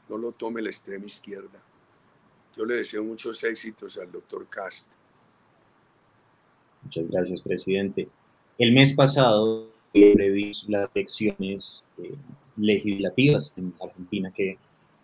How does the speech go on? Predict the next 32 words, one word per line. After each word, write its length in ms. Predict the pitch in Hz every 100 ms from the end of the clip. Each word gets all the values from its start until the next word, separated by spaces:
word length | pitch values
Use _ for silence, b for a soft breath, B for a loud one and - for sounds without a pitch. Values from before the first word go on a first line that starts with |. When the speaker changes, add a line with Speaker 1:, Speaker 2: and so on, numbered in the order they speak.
| _ _ _
Speaker 2:
pues, 240 | - 98 -
fueron 260 | 104 104
una 180 | 110 117
sorpresa 580 | 113 113 - 123 110 104
para 160 | 98 95
muchas 320 | 95 - 98
personas, 680 | 104 98 110 98 98 - - _
y 240 | 98 92 95
vimos 500 | 110 110 107 107 -
como 240 | 101 98
una 200 | 101 113 113
figura 520 | 117 110 113 110 107 -
libertaria 640 | 117 104 - 127 101 98 - _ _ _ _ _
que 100 | -
se 120 | 98 95
llama 260 | 98 95
Javier 360 | 90 104 107 104
Milei, 480 | 101 107 104 101 98 _ 92
eh, 280 | 85 80 - _ _ _ _
pues, 180 | 101 -
se 80 | -
convirtió 400 | - 95 92 -
en 60 | 98
la 100 | 101
tercera 400 | 110 110 113 101
fuerza 400 | - 107 - 98
política 500 | 101 101 101 95 98
más 240 | 98 -
importante 640 | 95 92 92 101 92 90 90
de 300 | 87 85 82
Buenos 340 | 95 92 87 120
Aires. 320 | 117 -